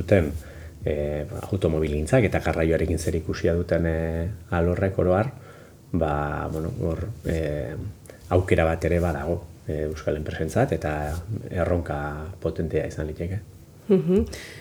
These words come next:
Speaker 2: Eh, bukatzeko mezu baikorren bat edo izango zenuke?
Speaker 1: Eh, bai, ni pentsatzen dute baikorrak izan behar dugula, ezkor izateak ez gaitulako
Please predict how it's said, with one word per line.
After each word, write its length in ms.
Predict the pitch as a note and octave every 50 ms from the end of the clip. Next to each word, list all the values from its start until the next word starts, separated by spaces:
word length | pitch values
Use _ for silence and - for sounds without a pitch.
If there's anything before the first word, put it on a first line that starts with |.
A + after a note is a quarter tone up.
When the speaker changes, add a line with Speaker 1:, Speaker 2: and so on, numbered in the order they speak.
| - - - -
Speaker 2:
Eh, 560 | G#3 F3+ E3+ D#3+ D#3 D#3 D#3 D#3 D#3 D#3 D#3 D#3 D#3 D#3 D#3 F#3 A3 A3 - -
bukatzeko 500 | G3+ F3 E3 - F3 E3+ - F3 - F#3+
mezu 320 | F3 E3+ E3 D#3+ - G3
baikorren 500 | F3 E3+ E3+ E3 F3+ F3+ F3+ E3+ D#3+ D#3+
bat 220 | E3+ F#3 F#3+ F#3+ F#3+
edo 480 | F3+ F3 E3+ E3+ D#3+ E3 D#3+ D#3+ D3+ - - -
izango 340 | - F3 - - F3 F3+ F3+
zenuke? 400 | - - F3 F3+ F3+ F3 - F#3 - - - - - - - - - - - - - - - -
Speaker 1:
Eh, 220 | - B2 A#2+ A#2 C#3
bai, 360 | D3 E3+ D3+ G2+ E2+ F#2 G2+
ni 100 | G2 G2
pentsatzen 400 | F#2 G2+ F#2 G2 F#2+ - G2+ G2+
dute 500 | G2+ G2+ G2 G2 G2+ G2+ G2+ G2+ G2+ G2+ - -
baikorrak 460 | G2+ F#2 G2 G2 - G2+ G2+ G2+ F#2+
izan 260 | F#2+ F#2 - G2+ F#2+
behar 200 | G2 G2 G2 G2
dugula, 680 | G2 F#2+ F#2+ G2+ G#2 A2 A#2 A#2 G2+ E2 D#2 D2+ - - -
ezkor 380 | - G#2+ - - - - E2+ F2
izateak 340 | E2 E2 F2 F2 F#2+ F2 F2+
ez 80 | F#2+
gaitulako 560 | F#2 F2 F2 E2+ E2 D2 C#2+ C#2+ C2+ - D2